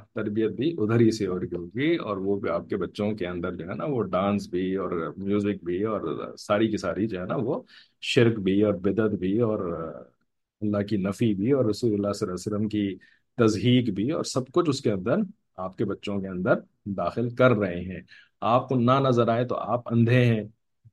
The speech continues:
right? आपको ना नजर आए तो आप अंधे हैं, लेकिन अंधे होने का मतलब ये कोई थोड़ी होता है कि कोई चीज़ है नहीं। वो तो हो रही है, ठीक है ना। वो हमारे मशाइख फरमाते हैं,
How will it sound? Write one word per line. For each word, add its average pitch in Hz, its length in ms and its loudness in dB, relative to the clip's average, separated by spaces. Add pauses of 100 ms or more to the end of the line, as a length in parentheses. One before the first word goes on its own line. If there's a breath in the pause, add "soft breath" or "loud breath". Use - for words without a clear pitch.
(160)
right? 170 380 -2 (180)
आपको 107 280 -6
ना 117 200 0
नजर 101 300 -2
आए 98 120 -4
तो 151 320 -2 (320)
आप 143 240 4
अंधे 139 340 4
हैं, 131 220 0 (720)
लेकिन 113 220 -4
अंधे 113 240 2
होने 113 220 2
का 113 80 -2
मतलब 104 300 -6
ये 101 100 -2
कोई 101 100 0
थोड़ी 107 200 -2
होता 147 220 0
है 104 80 0
कि 104 100 -2
कोई 98 160 0
चीज़ 98 220 -2
है 92 180 0
नहीं। 107 220 2 (580)
वो - 100 0
तो 151 120 2
हो 147 140 8
रही 185 180 8
है, 160 100 2 (1200)
ठीक - 140 -4
है 71 60 -2
ना। 123 120 -4 (440 loud breath)
वो 107 160 6
हमारे 107 200 4
मशाइख 107 340 2
फरमाते 107 400 -2
हैं, 120 180 -2